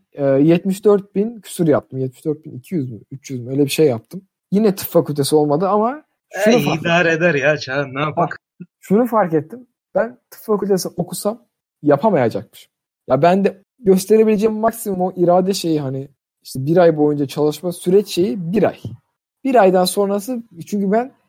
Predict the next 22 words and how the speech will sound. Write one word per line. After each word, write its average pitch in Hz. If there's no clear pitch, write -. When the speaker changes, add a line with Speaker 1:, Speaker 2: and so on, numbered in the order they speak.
Speaker 1:
gerçekten 165
kilo 170
kaybettim. 190
Böyle 170
artık 156
hani 170
psikolojik 185
olarak 220
çöktüm 156
yani. -
Speaker 2:
Ve 110
hala 120
Speaker 1:
Ee, -
Speaker 2:
alamadım 113
o 98
kiloları. 101
Speaker 1:
ha, 175
hala 196
alamadım. 180
Speaker 2:
<laughs> -
Speaker 1:
Yani 151
şöyle, 226